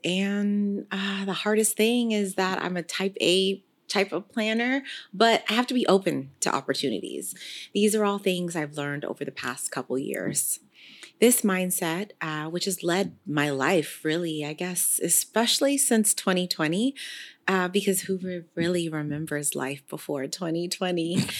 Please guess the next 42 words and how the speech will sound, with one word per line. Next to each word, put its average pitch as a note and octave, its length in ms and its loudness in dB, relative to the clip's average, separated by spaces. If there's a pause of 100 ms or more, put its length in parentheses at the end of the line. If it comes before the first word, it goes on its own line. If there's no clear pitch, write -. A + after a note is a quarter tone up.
(400)
And D4 440 12
intentionally, G3 1500 4
uh, F#3 420 -2
I F#3 180 -2
think A#3+ 140 -2
I've C4 160 -2
set - 180 -2
my E3 120 -2
marker D#3 300 -4
for - 120 -12
success C#3+ 480 -6
as C3 120 -8
happiness. - 840 -6 (720)
Energy B3 460 6
can A3 180 2
be F#3+ 100 2
hard E3 300 0
to F3 60 -4
keep - 280 -4
up, C#3+ 260 -4
and C3+ 160 0
life C#3 280 -2
is C#3+ 180 -4
not C3+ 320 0
always B2+ 400 -4
easy. A#2+ 540 -6 (400)
There F3+ 220 4
is E3+ 160 2
such - 360 0
value D#3 440 -2
in C#3 80 -2
having C#3 360 -4
a C3+ 60 -6
community C#3 640 -4
to - 140 -8
support C#3+ 380 -8
the C3 80 -8
moves G3 480 -2
and D3+ 160 -4
grooves C#3+ 440 -8
of - 120 -6
life. - 480 -8